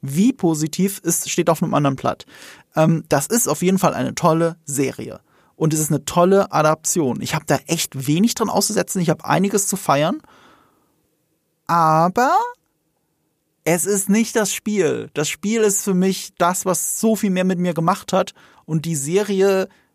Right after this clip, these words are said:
ist unfassbar gut gemacht und empfehlenswert. Aber damit nicht auf einem Level bei dem Spiel. Also Last of Us, als ich das zum ersten Mal gespielt habe, das hat mich so weggeflasht. Auch wie es ausgeht, alles daran, dieses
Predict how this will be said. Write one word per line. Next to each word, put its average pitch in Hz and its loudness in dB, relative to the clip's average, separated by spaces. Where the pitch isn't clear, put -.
ist - -2
unfassbar 156 0
gut 202 2
gemacht 208 0
und - -6
empfehlenswert. 147 -2
Aber 156 2
damit 170 2
nicht 185 6
auf 165 0
einem 160 0
Level 147 0
bei 139 0
dem 131 -6
Spiel. 117 -12
Also 151 0
Last 180 2
of 233 -2
Us, 185 0
als 147 -8
ich 151 -8
das 220 0
zum 214 -6
ersten 196 0
Mal 180 2
gespielt 160 -4
habe, 160 -2
das - -6
hat 156 -4
mich 156 -2
so 214 2
weggeflasht. 151 -4
Auch - -8
wie 180 2
es 180 -4
ausgeht, 170 0
alles 226 0
daran, 135 -2
dieses 175 -6